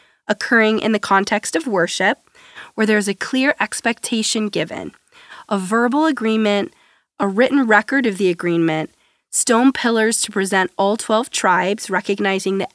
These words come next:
everyone gets in, and there are also ritual offerings and blood symbolism. The blood was sprinkled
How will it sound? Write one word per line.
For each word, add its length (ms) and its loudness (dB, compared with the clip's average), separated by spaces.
everyone 560 0
gets 320 -4
in, 300 -2
and 100 0
there 140 4
are 60 4
also 440 0
ritual 460 -2
offerings 680 -2
and 200 0
blood 320 2
symbolism. 680 -6
The 100 0
blood 280 2
was 120 0
sprinkled 560 -2